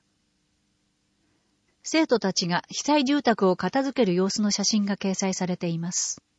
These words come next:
保原高校、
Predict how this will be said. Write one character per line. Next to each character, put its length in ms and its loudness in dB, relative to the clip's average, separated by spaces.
保 120 2
原 260 6
高 240 4
校、 420 2